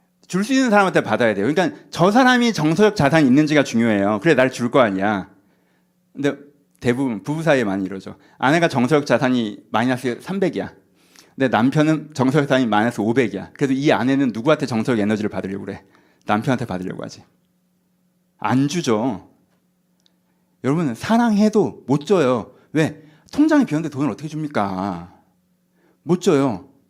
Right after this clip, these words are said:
근데 계속 이 사람한테 받으려고 해요. 부모 사랑을 못 받았다고 생각해요. 그래서 부모한테 받으려고 해. 근데 나는 정서적 마이너스가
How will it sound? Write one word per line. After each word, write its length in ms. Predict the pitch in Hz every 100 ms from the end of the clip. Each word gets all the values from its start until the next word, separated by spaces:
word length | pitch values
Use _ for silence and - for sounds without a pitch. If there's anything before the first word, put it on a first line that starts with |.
| _ _ _ _
근데 240 | - 226 226
계속 420 | 175 190 202 - _ _ _ _
이 80 | 190
사람한테 340 | 247 233 180
받으려고 420 | 110 110 101 98 101
해요. 140 | 98 - _ _ _ _ _ _ _ _ _ _ _ _ _ _ _
부모 240 | 180 226
사랑을 260 | 233 214 208
못 160 | 135 -
받았다고 580 | 196 196 139 - 185
생각해요. 460 | 170 185 170 120 92 - _ _ _
그래서 420 | 226 226 196 - - _ -
부모한테 380 | 240 285 226
받으려고 420 | 156 131 123 101 101
해. 120 | - _ _
근데 140 | - 220
나는 280 | 156 190 208
정서적 360 | 160 175 208
마이너스가 520 | 151 135 170 175 165